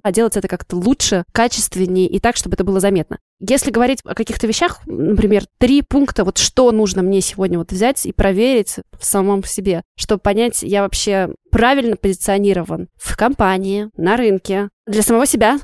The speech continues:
чтобы быть востребованным, да, чтобы на меня обращали внимание, ценили меня как сотрудника, и чтобы мне было не страшно за свои перспективы, что стоит за словом «востребованность». Поэтому первое, конечно, посмотреть, насколько то, чем вы занимаетесь, оно вообще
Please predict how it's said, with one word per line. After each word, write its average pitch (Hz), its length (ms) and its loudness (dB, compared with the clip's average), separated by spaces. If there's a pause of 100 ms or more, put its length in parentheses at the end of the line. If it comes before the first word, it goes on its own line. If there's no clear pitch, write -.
(120)
чтобы 208 320 0
быть 190 300 0 (120)
востребованным, 208 840 2
да, 226 140 2
чтобы - 240 -6
на 196 60 2
меня 208 140 4
обращали 180 400 -2
внимание, 226 540 0 (120)
ценили 190 460 2
меня 170 420 0
как - 160 -10
сотрудника, 226 580 -2
и 190 60 -2
чтобы 196 240 0
мне 226 120 4
было 214 160 2
не 196 120 2
страшно 196 480 0
за 175 100 -4
свои 190 220 0
перспективы, - 640 -2 (100)
что - 180 -8
стоит 151 240 -4
за 151 80 -4
словом - 240 -4
«востребованность». - 680 -6 (160)
Поэтому 247 560 2
первое, 240 320 4
конечно, 233 380 0
посмотреть, 247 520 0
насколько 202 640 0 (120)
то, 247 100 2
чем 208 220 0
вы 208 100 2
занимаетесь, 190 800 0
оно 208 440 0
вообще 214 540 0